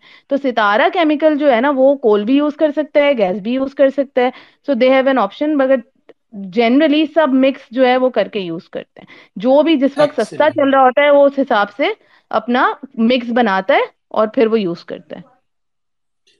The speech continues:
Speaker 2: This is very good۔ At least وہ کسی ایک پہ ریلائی تو نہیں کرتے۔ جب آپ نے
Speaker 1: جی۔
Speaker 2: آر ایل این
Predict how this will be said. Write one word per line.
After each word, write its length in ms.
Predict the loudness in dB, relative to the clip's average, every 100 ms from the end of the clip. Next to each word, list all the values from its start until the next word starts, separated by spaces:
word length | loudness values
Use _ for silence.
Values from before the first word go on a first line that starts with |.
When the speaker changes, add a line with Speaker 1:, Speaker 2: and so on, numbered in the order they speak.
| _ _ _ _ -20
Speaker 2:
This 360 | -12 -10 -8 -8
is 100 | -6
very 220 | -4 -4 -8
good۔ 100 | -12 -10
At 260 | -12 -12
least 180 | -16 -14 -16
وہ 100 | -18
کسی 400 | -18 -18 -14 -14
ایک 200 | -16 _
پہ 60 | -14
ریلائی 400 | -12 -12 -12 -14
تو 160 | -16
نہیں 200 | -16 -16
کرتے۔ 340 | -16 -20 -18 -16
جب 240 | -12 -8
آپ 200 | -8 -8
نے 100 | -10
Speaker 1:
جی۔ 40 | -12
Speaker 2:
آر 240 | -8 -8
ایل 120 | -8
این 180 | -10